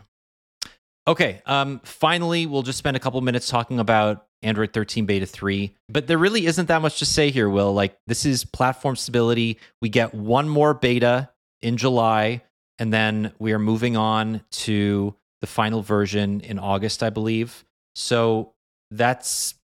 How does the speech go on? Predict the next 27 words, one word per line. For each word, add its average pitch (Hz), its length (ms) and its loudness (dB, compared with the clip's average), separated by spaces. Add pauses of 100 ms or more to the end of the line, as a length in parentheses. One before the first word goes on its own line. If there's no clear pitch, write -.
(100)
you 120 180 -4
know, 113 100 2
we're, 117 180 -2
we're, 117 200 -6 (200)
we're 127 140 0
basically 127 560 -2
there. 104 300 2
I 92 40 0
mean, 98 180 -2
this 120 160 -2
has 135 100 -6
been 120 340 -2 (400)
the 107 120 0
longest 113 640 0 (340)
developer 110 500 0
preview 113 440 -6
slash 107 340 -2
beta 104 580 0
period 107 480 -2
that 95 140 -4
we've 98 160 -10
had. 107 460 -2 (500)
I 110 500 0 (160)
know 113 300 0
that 120 240 -2
the 104 60 -6
first - 560 -2